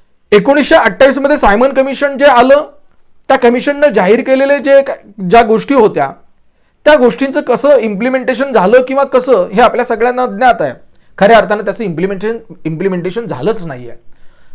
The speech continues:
परंतु सायमन कमिशन नंतर पुढचा जो टप्पा येतो, तो म्हणजे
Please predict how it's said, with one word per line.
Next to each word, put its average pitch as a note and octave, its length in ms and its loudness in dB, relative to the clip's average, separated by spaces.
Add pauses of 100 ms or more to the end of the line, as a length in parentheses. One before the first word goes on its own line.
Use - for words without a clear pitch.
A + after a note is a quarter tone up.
परंतु D#4+ 300 2
सायमन A#3+ 400 2
कमिशन C#4+ 340 0
नंतर C4 280 0
पुढचा A#3 260 0
जो A#3 120 0
टप्पा A3 300 2
येतो, G3 220 0
तो G3 80 -4
म्हणजे F#3 340 -4